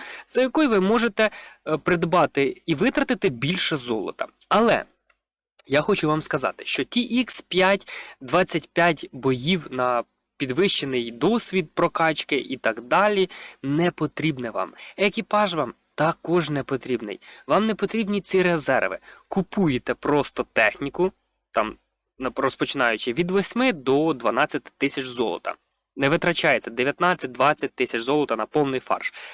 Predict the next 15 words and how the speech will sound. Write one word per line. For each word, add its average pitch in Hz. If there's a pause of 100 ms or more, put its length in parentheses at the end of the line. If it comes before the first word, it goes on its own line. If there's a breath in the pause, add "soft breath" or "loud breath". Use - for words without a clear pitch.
(140 loud breath)
Воно 170
не 196
вигідно. 139
Ви 160
за 190
ці, 180 (1040 soft breath)
наприклад, 143
ви 151
купуєте 156
два 135
танка, 214
і 143
ви 160
за 160
ці 185